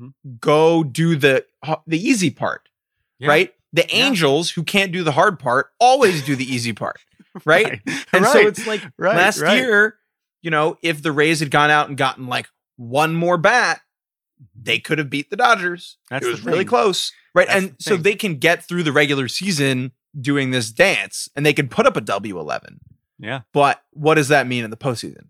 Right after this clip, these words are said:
Speaker 2: Last thing about the Rays, Jordan,
Speaker 1: Mm-hmm.
Speaker 2: uh, before we get to Willy Adames, uh, Rich Hill. I wanna bring up Rich Hill.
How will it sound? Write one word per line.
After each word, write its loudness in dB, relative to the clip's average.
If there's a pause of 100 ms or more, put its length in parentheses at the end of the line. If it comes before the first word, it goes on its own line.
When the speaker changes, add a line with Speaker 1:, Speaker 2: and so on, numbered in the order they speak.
Speaker 2:
Last 2
thing 0
about 0
the -8
Rays, -2
Jordan, -10 (380)
Speaker 1:
Mm-hmm. -18 (680)
Speaker 2:
uh, 0
before 0
we 4
get 0
to -4
Willy -2
Adames, -2 (500)
uh, 4
Rich 2
Hill. -2 (460)
I 0
wanna 0 (300)
bring 2
up 0
Rich -8
Hill. -8